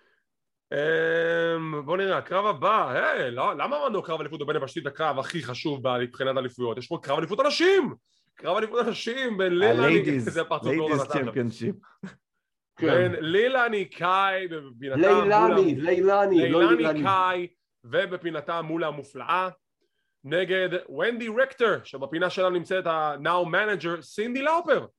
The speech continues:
Speaker 1: הסלב. <laughs> איזה כיף שיש לנו סלב ברסלמניה, איך, מי, איך הם מאמין שפה התחיל הקטע הזה? והסיפור הזה שלמעשה לילני זכתה באליפות מוונדי, תחת מרמה כמובן,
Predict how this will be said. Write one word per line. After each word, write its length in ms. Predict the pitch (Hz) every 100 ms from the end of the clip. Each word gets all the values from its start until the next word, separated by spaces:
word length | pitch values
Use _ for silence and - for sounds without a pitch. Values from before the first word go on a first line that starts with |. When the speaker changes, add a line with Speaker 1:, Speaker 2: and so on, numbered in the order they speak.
| _ -
Speaker 1:
הסלב. 600 | 156 - 220 226 320 339 185 131 214 156
<laughs> 420 | - _ _ _ -
איזה 180 | 214
כיף 120 | 294 285
שיש 80 |
לנו 120 | 247 247
סלב 340 | 254 233 285
ברסלמניה, 680 | 262 262 262 269 285 233 160
איך, 80 | 220
מי, 120 | 180 185 -
איך 220 | 202 208
הם 100 | 269
מאמין 340 | 254 240 254
שפה 180 | 185 185
התחיל 180 | 190 208
הקטע 280 | 190 202 180
הזה? 140 | 117 117 _ _ _ _ _ _ -
והסיפור 1700 | 123 120 165 160 160 156 151 156 156 156 151 151 151 160 180 180 254
הזה 140 | 233 220
שלמעשה 640 | - 185 180 170 170 202
לילני 760 | 175 185 196 196 214 226 175 156
זכתה 280 | 135 151 180
באליפות 340 | 165 156 151 135
מוונדי, 480 | 131 226 226 226
תחת 260 | 202 156 131
מרמה 260 | 117 107 220
כמובן, 480 | 208 190 170 175